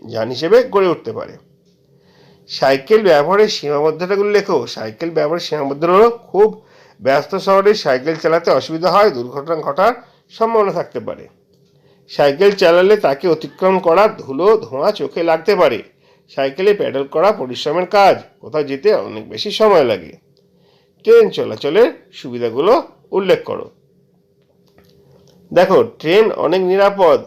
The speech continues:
মোটর চালিত যানের থেকে অনেক দূরের গন্তব্য খুব তাড়াতাড়ি যাওয়া সম্ভব।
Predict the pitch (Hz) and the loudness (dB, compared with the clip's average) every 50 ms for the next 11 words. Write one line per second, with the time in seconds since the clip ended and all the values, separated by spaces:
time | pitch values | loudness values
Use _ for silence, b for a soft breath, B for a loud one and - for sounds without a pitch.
0 | - _ _ - 131 127 143 143 202 196 196 196 - 180 175 180 185 208 190 151 | -10 _ _ -10 -6 -6 -6 -4 -4 -6 -6 -4 -4 -6 -6 -4 -2 -2 -2 -2
1 | 143 127 135 151 165 160 - 196 180 202 208 170 - - 143 165 190 208 202 156 | -4 -4 -2 -2 -4 -4 -6 -6 0 0 0 2 2 0 2 2 2 2 2 0
2 | 127 117 113 131 151 180 185 165 - 139 143 151 147 - 170 170 190 208 208 208 | -4 -10 -10 -6 -4 -4 -4 -2 -2 -2 -2 -2 -2 -8 -6 -2 0 0 0 -2
3 | - 190 190 190 190 - 131 131 131 131 135 175 180 180 175 165 185 202 202 - | -2 -4 -4 -4 -2 -2 0 2 2 2 0 -4 -4 -2 0 2 2 2 2 2
4 | 226 214 214 185 170 131 101 | 0 0 2 2 2 2 2